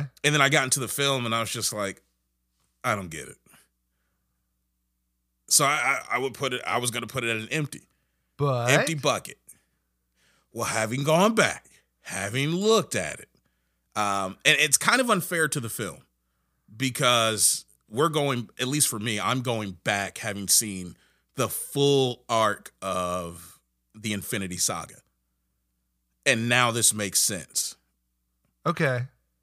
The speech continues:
Speaker 1: Whereas when I was introduced to it years ago,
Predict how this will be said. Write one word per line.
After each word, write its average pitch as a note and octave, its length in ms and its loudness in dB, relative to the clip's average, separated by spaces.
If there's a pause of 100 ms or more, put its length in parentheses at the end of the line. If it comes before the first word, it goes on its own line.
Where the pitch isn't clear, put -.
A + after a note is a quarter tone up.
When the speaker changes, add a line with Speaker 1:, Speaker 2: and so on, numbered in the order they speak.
Speaker 1:
Whereas A#2 440 2
when A#2 240 0
I A2 80 4
was G#2 140 -4
introduced A#2 640 0
to G#2+ 140 -2
it F2+ 100 -8
years B2 560 2
ago, D#2+ 400 -10